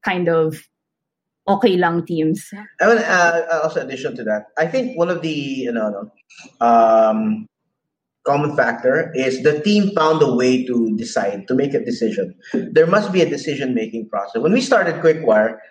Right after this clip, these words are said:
Speaker 2: the original co-founders co, we were, we saw ourselves as all equals. We're about the same age, in our early thirties,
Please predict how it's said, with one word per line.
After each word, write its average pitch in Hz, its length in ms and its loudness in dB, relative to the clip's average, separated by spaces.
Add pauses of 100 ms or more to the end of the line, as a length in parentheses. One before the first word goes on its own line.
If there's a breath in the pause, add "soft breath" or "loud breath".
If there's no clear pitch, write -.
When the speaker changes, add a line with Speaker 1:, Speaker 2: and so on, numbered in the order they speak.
Speaker 2:
the 160 80 0
original 185 400 4
co-founders 131 560 2
co, 123 160 2
we 180 100 0
were, 285 160 -2
we 254 120 4
saw 254 180 4
ourselves 165 380 4
as 131 80 -6
all 143 240 0
equals. 123 480 0
We're 120 80 -2
about 117 140 -2
the 120 60 -10
same 139 280 -2
age, 120 440 -4 (240 soft breath)
in 131 120 2
our 127 100 4
early 135 260 -4
thirties, 120 680 0